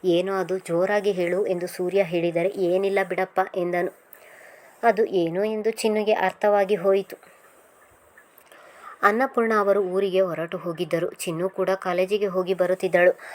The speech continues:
ಅಂದು ಸೂರ್ಯ, "ನಾನೇ ಬಂದು ಮನೆಗೆ ಕರೆದುಕೊಂಡು ಹೋಗ್ತೀನಿ" ಎಂದು ಹೇಳಿದರೂ ಕೇಳದೆ, "ಬೇಡ ಅಣ್ಣ, ನಾನೇ ಹೋಗ್ತೀನಿ" ಎಂದು ಬೇಗ ಮನೆಗೆ ಬಂದಿದ್ದಳು. ಅವಳನ್ನು ಮಾತನಾಡಿಸಲು ಇದೇ ಅವಕಾಶಕ್ಕಾಗಿ ಕಾಯುತ್ತಿದ್ದ ಕಿರಣ ಅವಳು ಮನೆಗೆ ಬಂದಿರುವುದನ್ನು ಖಚಿತಪಡಿಸಿಕೊಂಡು ಆಫೀಸಿನಿಂದ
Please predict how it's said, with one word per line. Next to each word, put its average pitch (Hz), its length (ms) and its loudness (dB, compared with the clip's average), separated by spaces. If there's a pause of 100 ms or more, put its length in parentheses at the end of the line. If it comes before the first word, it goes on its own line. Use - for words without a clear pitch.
(120)
ಅಂದು 226 240 2
ಸೂರ್ಯ, 202 340 2
"ನಾನೇ 175 340 -2
ಬಂದು 190 300 -2
ಮನೆಗೆ 180 300 -6
ಕರೆದುಕೊಂಡು 185 560 -4
ಹೋಗ್ತೀನಿ" 185 540 -4
ಎಂದು 180 200 -6
ಹೇಳಿದರೂ 180 560 -2
ಕೇಳದೆ, 175 480 -2 (360)
"ಬೇಡ 180 300 4
ಅಣ್ಣ, 180 180 -2 (140)
ನಾನೇ 175 320 -2
ಹೋಗ್ತೀನಿ" 180 520 -4
ಎಂದು 175 200 -2
ಬೇಗ 170 300 -4
ಮನೆಗೆ 185 340 -2
ಬಂದಿದ್ದಳು. 175 500 0 (440)
ಅವಳನ್ನು 262 420 2
ಮಾತನಾಡಿಸಲು 202 840 0
ಇದೇ 190 340 0
ಅವಕಾಶಕ್ಕಾಗಿ 190 800 -4
ಕಾಯುತ್ತಿದ್ದ 185 580 -2
ಕಿರಣ 175 280 -4 (100)
ಅವಳು 175 240 -2
ಮನೆಗೆ 185 400 -2 (360)
ಬಂದಿರುವುದನ್ನು 196 760 0
ಖಚಿತಪಡಿಸಿಕೊಂಡು 180 1000 -4
ಆಫೀಸಿನಿಂದ 175 720 -4